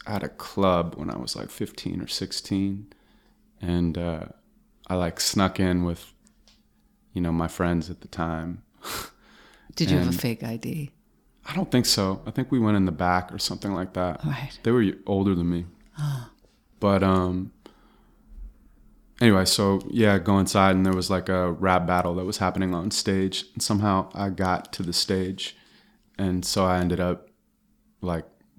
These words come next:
Speaker 1: battling this dude, and it was, like, two rounds back and forth, and,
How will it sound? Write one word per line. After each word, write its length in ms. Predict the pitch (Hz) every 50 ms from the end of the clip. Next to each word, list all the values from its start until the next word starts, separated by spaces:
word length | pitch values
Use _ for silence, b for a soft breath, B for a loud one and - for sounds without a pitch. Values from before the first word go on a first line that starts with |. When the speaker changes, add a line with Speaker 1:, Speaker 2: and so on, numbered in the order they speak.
| - -
Speaker 1:
battling 460 | - 92 92 95 92 90 87 85 85
this 200 | 87 85 - -
dude, 380 | - 95 90 90 87 87 85 87
and 240 | 87 87 87 92 - _ _ _ _ b b b b b b b b b
it 40 | -
was, 120 | - -
like, 180 | 95 87 - -
two 220 | - - 107 92
rounds 360 | 92 90 90 87 87 85 - -
back 260 | - 90 87 87 -
and 120 | 85 82
forth, 400 | - 90 87 85 85 82 - -
and, 280 | 90 87 82 82 90